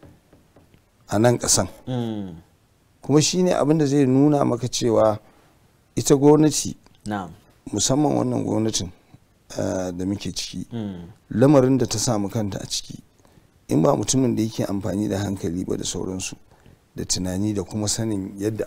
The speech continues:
Speaker 1: abubuwa suke tafiya.
Speaker 2: Mm.
Speaker 1: Mutum ko ba ka tsoron Allah ya kamata ka bai-,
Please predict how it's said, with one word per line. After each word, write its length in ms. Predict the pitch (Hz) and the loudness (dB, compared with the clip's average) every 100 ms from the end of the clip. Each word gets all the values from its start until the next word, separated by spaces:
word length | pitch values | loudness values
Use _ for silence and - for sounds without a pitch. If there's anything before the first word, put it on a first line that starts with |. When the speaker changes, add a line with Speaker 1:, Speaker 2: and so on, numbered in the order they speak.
| - | -8
Speaker 1:
abubuwa 380 | 90 98 98 87 | -10 -6 -6 -6
suke 200 | - 90 | -10 -12
tafiya. 300 | 92 90 85 | -14 -14 -10
Speaker 2:
Mm. 300 | 117 101 87 - - _ _ - | -10 -10 -14 -20 -20 _ _ -12
Speaker 1:
Mutum 320 | - 101 143 123 | -8 -2 -2 0
ko 140 | 131 | 2
ba 140 | 139 135 | 2 2
ka 140 | 131 | 0
tsoron 280 | 120 104 110 | -2 -4 -2
Allah 260 | - 117 104 | 0 0 0
ya 40 | |
kamata 320 | 104 107 104 - | -2 -4 -4 -6
ka 80 | |
bai-, 180 | 95 98 | -4 -4